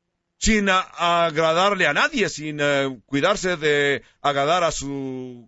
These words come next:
vecinos. Ellos creían que con sus ceremonias y sus ritos ceremoniales, Dios les cubría la mala o vida equivocada en que vivían.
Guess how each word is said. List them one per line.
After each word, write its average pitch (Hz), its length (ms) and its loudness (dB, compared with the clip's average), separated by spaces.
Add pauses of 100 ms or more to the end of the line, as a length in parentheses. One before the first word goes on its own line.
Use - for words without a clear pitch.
(260)
vecinos. 131 760 -8 (640)
Ellos 226 300 2
creían 196 580 2
que 165 160 -2
con 156 140 -8
sus 139 160 -12
ceremonias 147 640 -2
y 127 60 -12
sus 127 140 -12
ritos 135 240 -12
ceremoniales, 160 720 -4 (320)
Dios 156 640 -2
les 135 220 -4
cubría 147 680 0
la 127 540 -2 (520)
mala 143 640 -2
o 123 160 -4
vida 151 200 0
equivocada 127 920 -4
en 113 80 -12
que 120 160 -12
vivían. 120 500 -4